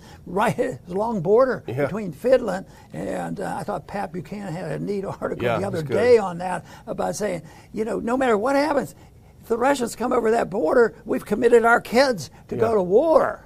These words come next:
Speaker 2: Yeah.
Speaker 1: You know, it's, it's nutty. That is why this, this kind of stuff just made me so convinced,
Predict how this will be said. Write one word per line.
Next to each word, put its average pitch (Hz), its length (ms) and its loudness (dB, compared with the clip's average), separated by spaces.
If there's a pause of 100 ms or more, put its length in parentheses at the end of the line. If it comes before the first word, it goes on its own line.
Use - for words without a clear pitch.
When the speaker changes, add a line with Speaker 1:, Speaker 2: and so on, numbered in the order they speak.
(160)
Speaker 2:
Yeah. 107 280 -6 (260)
Speaker 1:
You 262 140 -6
know, 208 280 -8
it's, 208 480 -4
it's 208 240 -2 (140)
nutty. 269 320 -6 (300)
That 277 200 -2
is 202 160 2
why 170 540 -6
this, 190 640 -8
this 254 260 -10
kind 214 200 -12
of 170 80 -10
stuff 185 280 -10
just 180 240 -12
made 180 180 -10
me 156 80 -10 (300)
so - 580 2
convinced, 196 840 -8